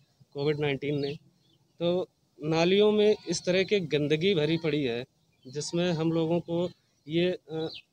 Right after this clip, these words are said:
यहाँ तक कि, अ, एक सफाई कर्मचारी ये सब काम नहीं कर सकता है इतने बड़े ग्राम पंचायत में।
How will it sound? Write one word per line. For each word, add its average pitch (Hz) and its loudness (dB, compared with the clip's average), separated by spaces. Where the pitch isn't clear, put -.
यहाँ 170 0
तक 214 -4
कि, 226 -4
अ, 165 -6
एक 202 2
सफाई 202 0
कर्मचारी 190 2
ये 208 4
सब 202 0
काम 175 -2
नहीं 185 2
कर 175 -4
सकता 156 -4
है 156 -2
इतने 156 -2
बड़े 156 -2
ग्राम 139 -2
पंचायत 127 -8
में। 170 -4